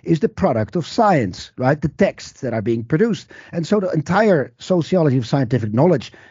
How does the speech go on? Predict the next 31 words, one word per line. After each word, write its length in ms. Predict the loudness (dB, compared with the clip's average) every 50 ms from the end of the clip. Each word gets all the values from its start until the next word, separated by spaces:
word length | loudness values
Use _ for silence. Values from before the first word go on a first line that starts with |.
| _ _ -4
approach 640 | -4 -4 -4 -4 2 4 4 4 4 2 -6 -10
to 100 | -8 -6
the 100 | -4 -4
vaccination 760 | -2 -2 -2 -2 -2 -4 -6 -2 0 0 0 0 -2 -4 -4 -2
debate 500 | -4 -4 -4 -6 -2 0 -2 -2 -2 0
would 200 | 0 0 0 2
be, 200 | 2 2 2 2
what 180 | 2 0 0 0
is 100 | -2 0
Doctor 380 | 0 -2 -2 -2 -6 -10 -6 0
A 240 | 0 2 2 2 0
saying, 440 | -4 0 0 2 4 4 4 2 2
what 140 | 0 -2
is 120 | -4 -4 -4
Doctor 340 | -6 -8 -8 -6 -6 -6 -2
B 260 | 0 2 2 2 2
saying, 500 | 0 2 2 4 4 6 6 4 2 2 -2 -8 -20 -20 -20 -8 -2
and, 300 | 2 2 2 2 0 0 0
and 160 | 0 0 2
all 160 | 2 0 2 2
that. 240 | 0 -2 -2 -2
Whereas 240 | 0 2 2 2 2
Latour 380 | 2 0 2 2 2 2 4 4
went 400 | 4 4 4 4 4 2 0 -4 -14 _ _ _ _ _ _
kind 200 | -4 -4 -2 -2
of 140 | -2 -2 0
before 360 | -2 -2 2 2 4 4 6
the 80 | 4 2
paper 360 | 2 4 2 2 2 0 -2
got 260 | -4 -4 -4 -6 -4
published 580 | -2 -2 -2 -2 -4 -2 -2 -2 -4 -4 -12